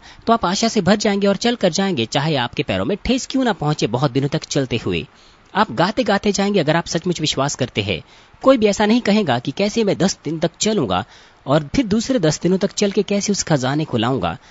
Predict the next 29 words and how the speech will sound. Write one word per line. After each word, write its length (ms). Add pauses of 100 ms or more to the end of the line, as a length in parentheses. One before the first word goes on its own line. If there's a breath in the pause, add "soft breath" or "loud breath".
(100)
अगर 200
आप 140
नहीं 160
चाहते 340
तो 200
इसीलिए 300
क्योंकि 300
आप 140
विश्वास 380
नहीं 160
करते। 380 (220 loud breath)
अगर 180
आप 80
विश्वास 360
करते 280
हैं 140
तो 120
निश्चित 300
तौर 180
पर 160
आप 160
जाएंगे। 440 (260 loud breath)
अगर 200
आपको 220
एक 320
मिलियन 380
डॉलर 280
मिल 180
जाए, 300